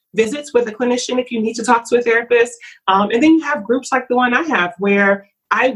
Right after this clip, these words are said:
work with a licensed therapist. She has her own book of clients, but on my calls, she's there every single time we have an event because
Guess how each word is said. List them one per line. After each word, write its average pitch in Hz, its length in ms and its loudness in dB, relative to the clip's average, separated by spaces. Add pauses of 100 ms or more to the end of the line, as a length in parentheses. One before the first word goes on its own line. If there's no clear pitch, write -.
work 196 260 -2
with - 160 -6
a 180 120 -4
licensed 214 800 -4 (180)
therapist. 247 480 -2
She 214 120 -4
has 214 200 0
her - 180 -2
own 214 200 -2
book 214 160 -4
of 208 120 -6
clients, 214 500 -2
but 175 260 2 (340)
on 196 160 4
my 208 140 2
calls, 214 480 -6
she's 202 260 -10
there 196 260 0
every 214 300 0
single 214 340 -2
time 214 240 -2
we 208 120 -2
have 208 180 0
an 202 80 0
event 196 300 -2
because 185 420 0